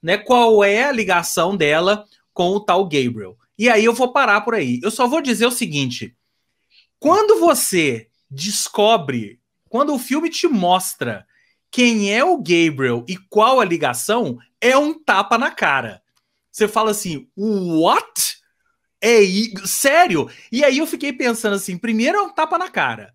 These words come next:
né? Depois, quem é o roteirista desse filme que bolou essa maluquice? É uma maluquice. É uma maluquice. Vocês podem, eu, gente, é um filme de suspense,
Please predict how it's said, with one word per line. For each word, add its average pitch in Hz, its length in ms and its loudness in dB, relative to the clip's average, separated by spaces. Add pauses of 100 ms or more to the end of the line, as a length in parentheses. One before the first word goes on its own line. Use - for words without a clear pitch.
né? 143 320 -6 (320)
Depois, 269 840 0 (920)
quem 349 640 -4
é 311 80 4
o 381 120 6
roteirista 339 840 2
desse 320 260 -2
filme 330 400 -2
que 285 320 -4 (380)
bolou 254 560 2
essa 302 300 0
maluquice? 269 720 0
É 262 100 2
uma 180 160 2
maluquice. 165 680 -4 (500)
É 143 80 -4
uma 180 160 -2
maluquice. 170 560 -4
Vocês 185 140 -10
podem, 403 240 0
eu, 254 220 0
gente, 240 240 -4
é 190 40 0
um 190 60 -6
filme 185 240 -6
de 269 260 -6
suspense, 247 800 -8